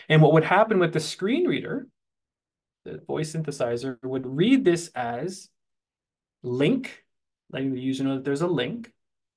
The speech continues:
Image, letting the user know that there's an image. It would read the alt text, politician Lincoln Alexander. And it would read the caption,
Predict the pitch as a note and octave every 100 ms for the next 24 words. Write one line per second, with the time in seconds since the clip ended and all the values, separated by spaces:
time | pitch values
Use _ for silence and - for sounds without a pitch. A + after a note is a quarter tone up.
0 | _ _ _ D3 D3+ G#3 E4+ - - _
1 | _ _ _ _ - C3 C3+ C3 C#3 C#3+
2 | C#3+ D3 D#3 D#3 G3 - D3 C#3 A#3 -
3 | - _ _ _ _ _ _ _ - C#3
4 | C3+ C3+ C#3+ D#3+ D#3+ - D#3+ E3+ - -
5 | - - - - _ _ _ - A#2+ A#2
6 | - - C3 C3 - _ _ - B2 C3
7 | C3 C#3 D#3 - C3+ A#2+ - _ _ _
8 | _ _ _ _ _ _ _ _ _ _
9 | - F#3 F#3 D#3+ D3 C#3 C3+ C3 B2 B2
10 | - A2 - -